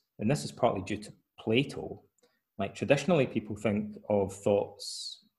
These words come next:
and feelings as two separate things, like apples and oranges, and there's, like, a battle between them. And the Stoics said that's wrong.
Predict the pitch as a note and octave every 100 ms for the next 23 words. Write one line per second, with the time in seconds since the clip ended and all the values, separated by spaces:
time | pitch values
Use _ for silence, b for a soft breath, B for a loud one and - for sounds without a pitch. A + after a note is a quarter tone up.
0 | _ G#2 F#2+ A2 G2 F#2 F#2 F#2 - -
1 | G2 G#2 - - - G#2+ A2+ G#2 F2 -
2 | F2+ F#2+ F2 F2+ G2+ G#2 A2 A#2 G#2 -
3 | _ _ - F#2+ G2+ - F2+ G2+ G#2 -
4 | A#2 G#2 - A2+ G#2+ F#2 F2 b b b
5 | - G#2 - F#3 A3 - G2 - - B2
6 | C3+ D#3 F#2